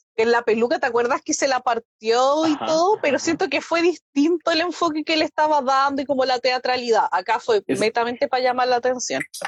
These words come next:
Speaker 2: Eso fue pensado, porque, o sea, ¿cuál peluca
Speaker 1: Sí.
Speaker 2: se te va a abrir a la mitad? Y además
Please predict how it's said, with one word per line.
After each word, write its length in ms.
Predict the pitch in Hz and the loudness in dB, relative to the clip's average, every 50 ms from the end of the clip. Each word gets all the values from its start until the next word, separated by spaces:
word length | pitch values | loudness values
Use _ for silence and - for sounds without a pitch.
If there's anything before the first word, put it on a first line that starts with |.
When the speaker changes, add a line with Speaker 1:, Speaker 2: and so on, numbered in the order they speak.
| - _ - | -10 _ -4
Speaker 2:
Eso 180 | 143 151 180 | -2 -2 -2
fue 180 | 170 190 196 196 | -2 -2 -4 -4
pensado, 520 | - 226 190 165 - 175 190 202 151 104 - | -2 -2 -2 0 0 0 0 0 0 -2 -2
porque, 280 | - 101 - - 92 71 | -6 -8 -6 -4 -4 -4
o 80 | 90 | -2
sea, 260 | - 127 123 101 92 - | 0 0 0 0 -2 -2
¿cuál 200 | - 117 - - | -2 -4 -4 -4
peluca 180 | - 254 - - - | -4 -6 -6 -2 0
Speaker 1:
Sí. 140 | 359 370 480 | 2 2 4
Speaker 2:
se 80 | 480 247 | 2 2
te 40 | 175 | 0
va 60 | 156 | -2
a 40 | - | -4
abrir 220 | 104 110 117 127 135 | -4 -2 0 0 0
a 60 | 139 | 0
la 100 | 143 135 | 0 0
mitad? 460 | 110 95 - - 113 117 117 107 92 - | -2 -4 -4 -2 -2 0 0 0 -2 -2
Y 300 | 98 98 95 95 95 98 | -4 -4 -4 -2 -2 -2
además 600 | 95 95 95 92 92 92 95 104 123 123 - - | 0 0 -2 -2 -2 -2 -2 -2 -2 -4 -6 -10